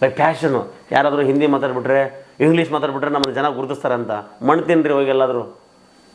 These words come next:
ನಮ್ಮ ಹೈಕೋರ್ಟಲ್ಲಿ ಸಹ ಕನ್ನಡದಲ್ಲಿ ಮಾತನಾಡಿರುವಂತಹ ಜಡ್ಜ್‌ಮೆಂಟ್ ವಿಡಿಯೋಗಳೆಲ್ಲ ಸಿಕ್ಕಾಪಟ್ಟೆ ವೈರಲ್ ಆಗ್ತಿದೆ.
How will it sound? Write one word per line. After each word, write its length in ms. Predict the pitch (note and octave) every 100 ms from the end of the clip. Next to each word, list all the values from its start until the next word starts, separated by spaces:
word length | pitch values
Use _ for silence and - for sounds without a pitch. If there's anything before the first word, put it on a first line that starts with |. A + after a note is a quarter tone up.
| -
ನಮ್ಮ 220 | A#2+ A#2+
ಹೈಕೋರ್ಟಲ್ಲಿ 680 | B2 D3+ D#3 F3 F3 D#3 E3
ಸಹ 200 | D#3+ D#3 C#3+ B2 E3 F#3 - _ _ _ _ _ -
ಕನ್ನಡದಲ್ಲಿ 600 | D3+ D#3 F3+ F3+ F3+ F3+
ಮಾತನಾಡಿರುವಂತಹ 1000 | E3+ E3 E3+ E3+ D#3+ E3 E3 D#3+ D#3 A2+
ಜಡ್ಜ್‌ಮೆಂಟ್ 440 | C3+ C3+ E3+ E3
ವಿಡಿಯೋಗಳೆಲ್ಲ 520 | D#3 D3+ E3+ E3 E3
ಸಿಕ್ಕಾಪಟ್ಟೆ 560 | E3+ D#3+ - F#3 D3+ E3
ವೈರಲ್ 240 | D#3 D#3
ಆಗ್ತಿದೆ. 560 | D#3 C3+ C3+ A#2+ - -